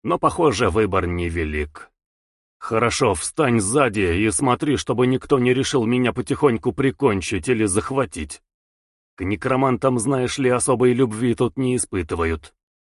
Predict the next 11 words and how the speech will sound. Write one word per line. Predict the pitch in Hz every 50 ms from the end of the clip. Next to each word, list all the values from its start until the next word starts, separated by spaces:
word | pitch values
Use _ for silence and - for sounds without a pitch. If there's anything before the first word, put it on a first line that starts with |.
| _ _ _
Не | - 208 202
бойся, | 196 147 180 170 147 131 - 147 107 135
никто | 202 220 - - - 220
не | 214 214
посмеет. | - 226 214 - - 226 220 196 160 135 - - - _ _ _ _ _ _ _ _
Они | - 175 180 180 170
знают | 139 196 190 180 160 156 - -
про | - 175 170
меня, | 170 170 170 170 165 151 143 - 104 104
и | 147 165
отец | 160 160 160 - - 196 175 -